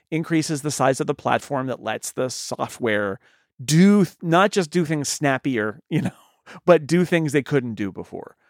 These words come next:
because it would take an unreasonable amount of time. Or in the case of the three nanometer process, maybe the most important thing is that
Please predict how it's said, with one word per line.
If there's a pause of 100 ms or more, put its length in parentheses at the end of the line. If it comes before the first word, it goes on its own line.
(100)
because
it
would
take
an
unreasonable
amount
of
time. (480)
Or
in
the
case
of
the
three
nanometer
process,
maybe
the
most
important
thing
is
that